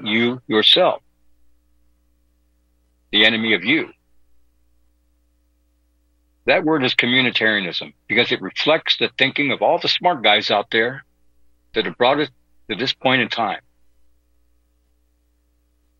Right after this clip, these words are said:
Its significance is that it's attached to a law. A law,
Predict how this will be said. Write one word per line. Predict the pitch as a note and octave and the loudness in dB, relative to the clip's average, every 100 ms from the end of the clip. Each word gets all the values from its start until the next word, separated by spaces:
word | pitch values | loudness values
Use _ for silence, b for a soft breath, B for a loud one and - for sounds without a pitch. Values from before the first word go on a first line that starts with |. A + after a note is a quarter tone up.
| _ _ | _ _
Its | G#2 - | 0 0
significance | - A#2+ A#2 D#3+ - F3 E3+ - - - _ _ _ _ _ _ _ _ _ _ _ _ _ _ _ _ _ _ _ | -2 -2 0 -2 -2 -2 -2 -4 -10 -14 _ _ _ _ _ _ _ _ _ _ _ _ _ _ _ _ _ _ _
is | A2+ A2 - | 0 0 0
that | G#2+ | 0
it's | G2+ - | 0 -4
attached | - - A#2+ B2+ - - | -6 0 2 2 0 -2
to | B2+ | -2
a | F#2+ | -2
law. | F#2+ G2 F2+ - _ _ _ _ _ _ _ _ _ _ _ _ _ _ _ _ _ _ _ _ _ _ _ _ _ _ - | 0 2 2 0 _ _ _ _ _ _ _ _ _ _ _ _ _ _ _ _ _ _ _ _ _ _ _ _ _ _ -2
A | |
law, | F2+ F2 E2 D2+ | -2 0 0 0